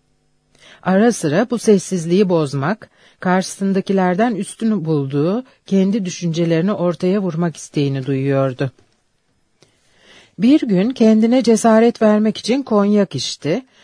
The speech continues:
ve harita başında ertesi günkü manevra planları tartışılırken ulu orta lafa karışarak büsbütün başka bir plan teklif etti. Hazır bulunan kurmay subaylarına kararlaştırmış oldukları saldırı noktasını değiştirmek gerektiğini söyledi.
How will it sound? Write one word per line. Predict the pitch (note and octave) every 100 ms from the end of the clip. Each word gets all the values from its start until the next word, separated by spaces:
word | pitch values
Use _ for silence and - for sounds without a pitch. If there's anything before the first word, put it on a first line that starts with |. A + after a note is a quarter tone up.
| _
ve | F3 F#3+
harita | G3 A#3 C4+ G3+
başında | D3+ C#3+ D3+ D3 D3 A3+ G3+
ertesi | G3 F#3 A3 A#3+
günkü | G3+ D#3+ C#3+ A3
manevra | G3 G3 G#3 F3 D#3+
planları | D#3+ D#3 D3+ D3+ D3+
tartışılırken | F3 E3 E3 F3 F#3 F#3 - C#3 C#3 B3+ - - -
ulu | - G3+ B3 B3+
orta | F3 E3+
lafa | E3 F#3 A3
karışarak | G#3 F3+ F#3 G3+ E3 C#3 - _ _ _ -
büsbütün | C4 - F3 - B3+ G3+
başka | G3 - A#3+
bir | G#3+
plan | G3 F3+ E3+ D#3+
teklif | C#3+ B2+ C3+ B2+
etti. | B2+ - G#2+ A#2+ - _ _ _ _ _ _ _ -
Hazır | - G#3 G#3+ D4+
bulunan | C4 F#3 D3+ F#3
kurmay | G#3 G#3+ G#3 A3+
subaylarına | A3+ F3 D#3+ D3 C#3 C3+ C3+ C3 G3+
kararlaştırmış | - G3 G3 G3 G3+ F#3+ G#3+ A3+ A3+
oldukları | G#3 F3+ F3 - F3+ A3+
saldırı | - F#3+ F#3 F3+ A3+
noktasını | G3+ D#3+ - D#3 - E3 A3
değiştirmek | G3 F#3+ - F#3 F#3 E3+
gerektiğini | - C3+ C3 - C3 B2+
söyledi. | - C3 B2 A#2+ C#3